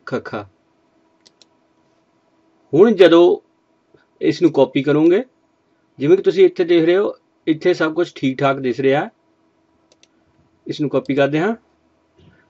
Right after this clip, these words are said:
ਅਤੇ Facebook ਵਿੱਚ ਕਿਸੇ ਨੂੰ ਮੈਂ ਜਾਂ ਸਟੇਟਸ ਲਿਖਦੇ ਹੋ, ਪਹਿਲਾਂ ਤਾਂ ਇਹ ਸਭ ਕੁਝ ਠੀਕ ਠਾਕ ਦਿਖਾਉਂਦਾ ਹੈ, ਜਿਵੇਂ ਕਿ ਇੱਥੇ ਵੀ ਸਿਹਾਰੀ ਸੱਸੇ ਨਾਲ ਜੁੜੀ ਹੋਈ ਹੈ।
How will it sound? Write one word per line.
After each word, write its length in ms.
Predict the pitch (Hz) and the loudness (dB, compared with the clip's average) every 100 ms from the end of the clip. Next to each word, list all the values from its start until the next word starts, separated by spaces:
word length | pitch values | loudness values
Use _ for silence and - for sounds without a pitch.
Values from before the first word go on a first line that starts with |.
| - 147 | -4 -4
ਅਤੇ 320 | - - 202 | -2 8 8
Facebook 920 | 202 - 147 156 196 - 175 196 - | 8 2 0 4 4 2 0 0 -2
ਵਿੱਚ 300 | 170 160 - - _ _ - | 0 0 0 -16 _ _ -6
ਕਿਸੇ 360 | 165 156 185 180 | -4 2 2 2
ਨੂੰ 260 | 170 165 | -2 -2
ਮੈਂ 300 | 131 127 139 135 110 | -4 -4 -6 -8 -8
ਜਾਂ 400 | 143 156 165 185 | 0 2 2 0
ਸਟੇਟਸ 600 | - 151 143 175 151 - | -2 -2 0 -2 -4 -4
ਲਿਖਦੇ 300 | 143 131 131 | -4 0 0
ਹੋ, 200 | 147 226 _ _ _ _ _ _ _ _ _ _ _ _ _ _ _ _ _ _ - | -2 -6 _ _ _ _ _ _ _ _ _ _ _ _ _ _ _ _ _ _ -4
ਪਹਿਲਾਂ 400 | 143 170 220 240 | 0 0 0 -2
ਤਾਂ 120 | 233 | -2
ਇਹ 200 | 233 196 | 0 0
ਸਭ 180 | 196 185 | 0 -4
ਕੁਝ 180 | 196 185 | -6 -8
ਠੀਕ 240 | - 143 131 | -4 -6 -2
ਠਾਕ 160 | 143 | -2
ਦਿਖਾਉਂਦਾ 360 | 127 139 135 113 | -2 -4 -2 -2
ਹੈ, 220 | 107 - _ _ _ _ - | -6 -10 _ _ _ _ -8
ਜਿਵੇਂ 200 | 143 160 | -2 0
ਕਿ 60 | 170 | 2
ਇੱਥੇ 300 | 160 147 190 | 0 2 2
ਵੀ 280 | 202 196 220 _ _ | 2 -6 -8 _ _
ਸਿਹਾਰੀ 640 | _ - 170 156 120 135 180 | _ -4 2 4 4 2 -2
ਸੱਸੇ 360 | - 143 - 147 | -4 -6 -2 -2
ਨਾਲ 120 | 147 | 0
ਜੁੜੀ 220 | 123 123 | -2 0
ਹੋਈ 220 | 131 | 2
ਹੈ। 60 | 143 | 0